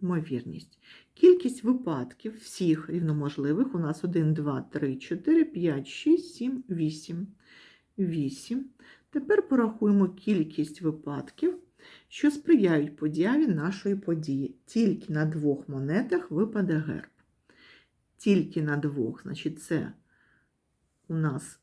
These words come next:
один, два і три.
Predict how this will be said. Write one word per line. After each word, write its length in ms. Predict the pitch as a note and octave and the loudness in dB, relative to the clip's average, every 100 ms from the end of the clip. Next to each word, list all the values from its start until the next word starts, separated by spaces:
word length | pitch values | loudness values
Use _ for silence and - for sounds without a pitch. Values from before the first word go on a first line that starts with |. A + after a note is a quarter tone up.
| _ | _
один, 520 | D#3+ D3+ F#3+ D4+ G4+ - _ _ _ _ _ _ _ - | 0 2 2 2 0 -4 _ _ _ _ _ _ _ -12
два 720 | D#3+ D#3+ D#3+ C#3+ D#3+ B3+ - _ _ _ _ _ _ | -6 0 2 4 2 0 -2 _ _ _ _ _ _
і 120 | G#4 | -2
три. 360 | G4+ - D4+ | 2 2 2